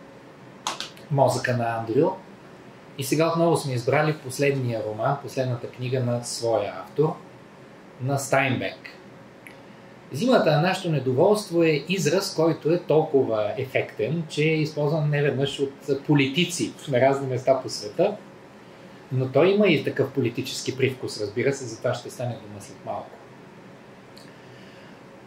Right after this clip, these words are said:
А, може би в началото да кажа това, че за Стайнбек се знаят много-много неща. Разбира се,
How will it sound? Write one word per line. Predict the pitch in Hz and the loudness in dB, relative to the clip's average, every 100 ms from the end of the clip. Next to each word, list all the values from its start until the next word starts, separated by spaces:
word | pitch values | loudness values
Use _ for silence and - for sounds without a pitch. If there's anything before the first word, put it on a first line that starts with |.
| - - | -20 -10
А, | 123 113 113 104 - - - - 156 | -8 -6 -8 -10 -16 -20 -20 -14 -8
може | 214 220 | -2 0
би | 208 | 0
в | - | -2
началото | 160 147 214 214 151 | -2 2 2 2 2
да | 139 | 2
кажа | 190 180 151 | 2 2 2
това, | 151 196 | 2 0
че | 185 | 2
за | 131 131 | -2 0
Стайнбек | 185 190 175 | 0 2 2
се | - 139 | 0 -2
знаят | 170 170 | 0 0
много-много | 151 160 131 120 107 98 | 2 0 2 0 -2 -8
неща. | - - 104 110 - - - - - - - - - - - - - | -14 -12 -10 -10 -14 -20 -20 -20 -20 -20 -20 -20 -20 -20 -20 -20 -10
Разбира | 117 104 120 104 | -8 -2 0 0
се, | - 127 180 | 0 0 0